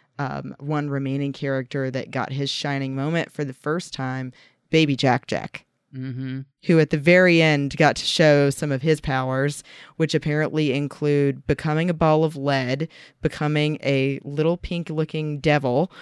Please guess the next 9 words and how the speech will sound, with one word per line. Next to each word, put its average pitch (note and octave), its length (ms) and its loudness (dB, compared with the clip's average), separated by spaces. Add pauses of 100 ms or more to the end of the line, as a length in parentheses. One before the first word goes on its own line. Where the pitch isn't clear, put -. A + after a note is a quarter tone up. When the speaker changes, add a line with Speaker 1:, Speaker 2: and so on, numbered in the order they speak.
(160)
Speaker 1:
<laughs> - 800 -4
um, D3+ 540 4 (580)
turning F#3 260 2
himself F#3 400 4
into E3 540 2
a C#3+ 180 6
human E3 640 0
torch, - 800 2 (400)
um, D3 440 2